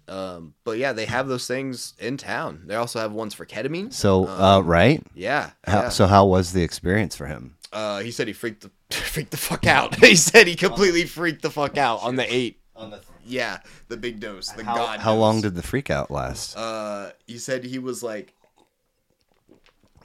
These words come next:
Speaker 1: it came on fast and hard,
Speaker 2: Fuck.
Speaker 1: and ju-,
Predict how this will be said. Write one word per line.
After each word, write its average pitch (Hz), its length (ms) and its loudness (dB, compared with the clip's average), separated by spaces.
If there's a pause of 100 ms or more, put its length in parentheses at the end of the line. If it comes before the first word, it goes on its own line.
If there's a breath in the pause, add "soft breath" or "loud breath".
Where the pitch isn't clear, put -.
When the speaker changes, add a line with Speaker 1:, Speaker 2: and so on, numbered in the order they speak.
(360)
Speaker 1:
it 110 140 -8
came 123 280 -2
on 113 320 -6
fast - 840 -8 (120)
and 104 140 -12
hard, 104 540 -2
Speaker 2:
Fuck. - 80 -14 (160)
Speaker 1:
and 98 380 -10 (140)
ju-, 98 160 -10